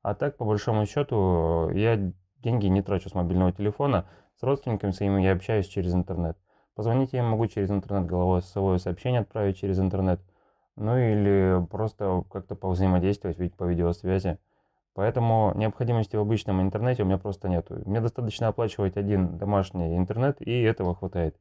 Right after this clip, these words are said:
Еще бы жену перевести, и была бы тоже своего рода экономия.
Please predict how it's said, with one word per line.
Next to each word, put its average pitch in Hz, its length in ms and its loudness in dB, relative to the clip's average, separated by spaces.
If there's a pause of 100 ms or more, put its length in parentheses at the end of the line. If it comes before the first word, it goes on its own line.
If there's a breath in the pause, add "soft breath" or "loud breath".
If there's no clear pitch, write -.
(180)
Еще 123 200 -2
бы 113 80 4
жену 107 220 4
перевести, 95 760 0
и - 20 4
была 95 260 2
бы 92 80 -6
тоже 101 220 -2
своего 90 280 0
рода 90 200 0
экономия. 92 540 2